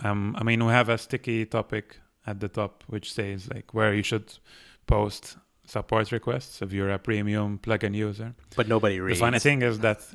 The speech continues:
Speaker 1: people actually
Speaker 2: <laughs>
Speaker 1: post their premium questions at times on specifically that post, telling them <laughs> that they should post, uh, on our help
Speaker 2: Yeah.
Speaker 1: site, you know.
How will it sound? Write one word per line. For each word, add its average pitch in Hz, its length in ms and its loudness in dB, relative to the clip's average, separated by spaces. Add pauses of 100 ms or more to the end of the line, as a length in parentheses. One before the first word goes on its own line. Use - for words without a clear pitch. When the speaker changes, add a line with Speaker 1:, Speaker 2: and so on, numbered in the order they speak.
(160)
Speaker 1:
people 117 380 2
actually 110 340 0
Speaker 2:
<laughs> - 180 -2
Speaker 1:
post 104 280 -4
their 107 180 -6
premium 104 460 -10
questions 104 540 -8
at 104 200 -4
times 101 320 -4
on 113 160 -2
specifically 117 680 -2
that 104 240 2
post, - 480 -6
telling 104 340 -2
them 110 280 -4 (320)
<laughs> - 300 -6
that 107 140 -6
they 110 160 4
should 110 240 -4
post, - 460 -6 (240)
uh, 90 60 -12 (160)
on 104 60 -4
our 98 140 -2
help 98 200 -4
Speaker 2:
Yeah. 131 340 8
Speaker 1:
site, - 140 -12
you - 60 -14
know. - 20 -14